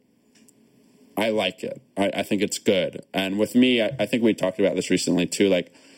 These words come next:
there's not much music that I li-, that I don't like now that I liked five years ago. It's like, it's, I, my music collection grows, and I rarely feel the need to, like, delete anything from my library.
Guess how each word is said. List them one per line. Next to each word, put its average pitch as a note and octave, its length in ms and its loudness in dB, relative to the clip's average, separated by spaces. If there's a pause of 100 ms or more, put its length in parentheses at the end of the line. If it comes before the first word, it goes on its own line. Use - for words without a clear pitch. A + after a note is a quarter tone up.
(140)
there's A#2+ 200 4
not C#3 240 2
much B2 280 0
music A2+ 440 2
that G2 320 -2
I G2 200 -2
li-, G2 340 -2 (100)
that G2+ 180 -2
I F#2+ 160 -4
don't G#2 320 -2
like F#2+ 220 -2
now F#2 280 -2
that F2+ 140 -2
I E2+ 120 0
liked D#2+ 300 -4
five D#2 300 -6
years - 240 -6
ago. - 260 -10
It's - 300 -6
like, E2+ 340 -4
it's, F#2 280 -8
I, G2+ 280 -4 (220)
my G2 220 -2
music F#2+ 360 -2
collection F2 480 -2
grows, F2 340 0
and E2 80 -4
I D#2+ 80 -4
rarely E2+ 380 0
feel E2 240 -2
the D#2+ 100 -2
need D2+ 260 -2
to, - 80 -2
like, D2 240 -2
delete E2+ 340 -2
anything - 420 -6
from D2 140 -8
my C#2+ 140 -2
library. G2+ 640 2